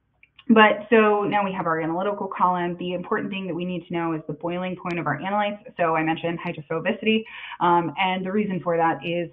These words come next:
most of the elution is going to be a result of boiling point plus the interaction with the stationary phase in your analytical column.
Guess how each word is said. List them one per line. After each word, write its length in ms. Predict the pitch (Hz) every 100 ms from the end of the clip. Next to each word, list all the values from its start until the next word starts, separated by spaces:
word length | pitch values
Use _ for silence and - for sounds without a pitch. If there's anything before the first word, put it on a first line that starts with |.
| -
most 380 | 196 196 196
of 80 | 175
the 60 | 170
elution 380 | 160 208 214 214
is 100 | 196
going 160 | 175 175
to 40 |
be 120 | 165
a 40 | 160
result 440 | 160 151 151 147 -
of 200 | 165 160
boiling 320 | 170 175 196
point 340 | - 208 277
plus 140 | - 180
the 100 | -
interaction 580 | 160 151 156 - - 165
with 140 | 165 165
the 280 | 160 156 156 156
stationary 500 | 196 196 180 156 160
phase 220 | 151 147 147
in 60 |
your 100 | 147
analytical 580 | 139 143 127 123 143 - -
column. 280 | - -